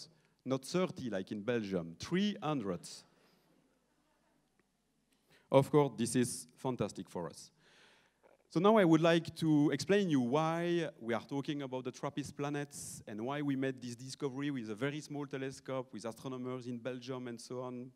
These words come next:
with a sixty centimeter telescope, while the biggest telescope in the world are ten meters. You have telescope in space that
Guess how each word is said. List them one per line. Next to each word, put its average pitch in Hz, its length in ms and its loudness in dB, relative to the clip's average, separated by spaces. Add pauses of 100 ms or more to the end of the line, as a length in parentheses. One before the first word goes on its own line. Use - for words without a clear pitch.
with 196 140 -10
a 196 40 -8
sixty 180 380 -8
centimeter 147 480 -6
telescope, 139 440 -4
while 143 140 -2
the 135 80 -4
biggest 175 460 -6
telescope 143 460 -8
in 139 80 -6
the 127 100 -6
world 135 420 -4 (520)
are 107 200 -6
ten 165 200 0
meters. 170 680 -2
You 107 120 -2
have 110 120 2
telescope 131 420 -4
in 131 80 -6
space 135 520 -2 (680)
that - 120 -16